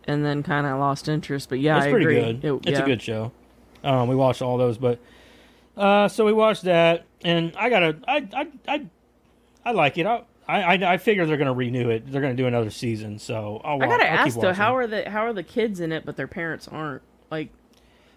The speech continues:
Speaker 2: So, um, the girl who's Eric and Donna's daughter go to stay with her grandparents for the summer. And
Speaker 1: Oh.
Speaker 2: that's how the other kids, like, the, uh, the one girl and her brother live in Donna's old house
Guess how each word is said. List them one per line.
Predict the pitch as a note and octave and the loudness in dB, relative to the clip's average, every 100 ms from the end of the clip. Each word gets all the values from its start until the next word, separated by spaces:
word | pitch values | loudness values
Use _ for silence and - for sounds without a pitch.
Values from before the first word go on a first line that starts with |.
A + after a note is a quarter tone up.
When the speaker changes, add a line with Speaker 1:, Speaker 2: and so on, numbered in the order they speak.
| _ | _
Speaker 2:
So, | - A3 G#3+ G3+ F#3+ F#3 | -4 2 4 6 4 0
um, | G3 F#3 E3+ D#3+ D3 D3 - - | 2 4 6 4 2 -4 -12 -4
the | D#3+ | -2
girl | D3+ A#3 A3+ G#3 F3 E3 | 2 4 6 4 2 2
who's | F3 D#3+ D3 | 2 0 0
Eric | D#3+ E3 | 0 0
and | C#3+ | -2
Donna's | C#3+ C#3+ A#2+ | -2 -2 -4
daughter | C#3 D3 C#3+ C3 B2 - _ _ B2+ | 0 2 4 2 -4 -8 _ _ 0
go | D#3+ | 4
to | D#3+ | 4
stay | C#3 D#3 | 2 0
with | D3+ B2+ | 0 0
her | |
grandparents | A#2+ C3 C#3 - A#2+ G#2+ | -4 -4 -4 -4 -6 -6
for | G#2 | -10
the | G2+ | -12
summer. | - A#2+ G2 G2+ - _ _ _ | -8 -8 -10 -16 -20 _ _ _
And | D#3 D3 | -8 -4
Speaker 1:
Oh. | D3 | -2
Speaker 2:
that's | C#3+ | 0
how | D3+ C#3 | 2 2
the | C3 | 2
other | D3 C#3+ | -2 -2
kids, | B2 C#3+ C3 C#3 | -2 0 0 0
like, | C3 - _ _ - | -2 -2 _ _ -4
the, | D3 | 4
uh, | C#3+ D3+ C#3 C3+ B2+ | 4 6 6 6 4
the | C#3 | 2
one | D#3+ F#3 | 2 2
girl | D#3+ D3 C#3 C3+ | 4 4 6 4
and | C#3 | 2
her | C3 | -2
brother | B2 D#3 E3 C3+ | 2 4 4 2
live | C3 C3 | 2 0
in | B2 | 0
Donna's | A2 C3 B2+ G#2+ | 0 2 2 -2
old | G#2 G2 | -4 -6
house | G2+ G2+ - - | -8 -8 -10 -14